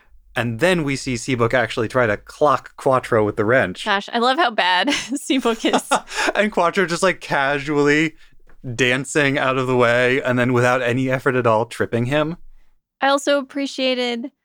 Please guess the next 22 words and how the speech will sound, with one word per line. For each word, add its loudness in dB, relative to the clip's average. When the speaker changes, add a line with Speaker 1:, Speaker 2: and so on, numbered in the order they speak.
Speaker 2:
more 2
than 2
most 0
of -2
the 0
other 0
characters -4
in -4
this -8
short -2
who -2
are 0
from -2
other -4
series. -6
This -4
feels -2
like 0
a 0
version -2
of -2
Quattro. -2